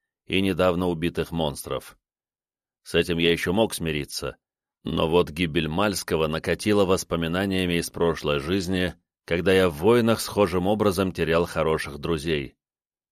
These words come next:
Пусть мы не успели познакомиться поближе, но от наследника графа действительно исходил дух дворянства.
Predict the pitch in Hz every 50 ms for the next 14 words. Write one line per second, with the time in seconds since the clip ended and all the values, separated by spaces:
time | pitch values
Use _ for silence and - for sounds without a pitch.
0 | _ _ _ _ _ _ - 95 120 123 - - 113 117 117 113 110 101 - -
1 | 113 107 104 98 - 98 90 80 95 92 - 92 90 90 87 - - 85 - 80
2 | 76 71 90 104 110 92 98 104 101 90 - _ _ _ _ _ _ _ _ _
3 | - 85 95 107 110 - 120 123 113 - - 123 131 120 120 120 - 107 101 85
4 | 78 95 107 113 104 - 101 92 92 87 82 - - 101 113 101 110 101 95 92
5 | 87 - - - 80 78 73 90 95 90 80 73 87 87 85 73 82 76 82 85
6 | 87 90 92 90 80 73 - - 73 69 65 -